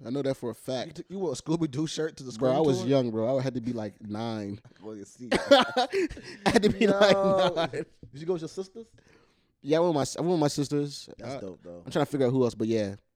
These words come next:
Speaker 1: It was lit, bro. Bow Wow, B two K, Sammy.
Speaker 2: What
Speaker 1: Yeah,
Speaker 2: about
Speaker 1: so
Speaker 2: Bow Wow versus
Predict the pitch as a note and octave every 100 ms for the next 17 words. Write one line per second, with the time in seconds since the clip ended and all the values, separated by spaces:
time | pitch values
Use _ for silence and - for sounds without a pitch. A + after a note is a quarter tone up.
0 | _ - A3 C3+ E3 C3+ A2+ A#2 A#2 G#2
1 | B2+ C3 C3 B2 B2 A#2+ - _ - -
2 | A2+ C3+ - C#3 - C3+ B2+ C3 A#2+ -
3 | B2+ C3 B2+ C3 B2+ B2+ _ _ - C3+
4 | D3+ D#3+ C#3 F#2+ C3+ C3+ B2+ B2+ A2+ A#2
5 | A#2+ A#2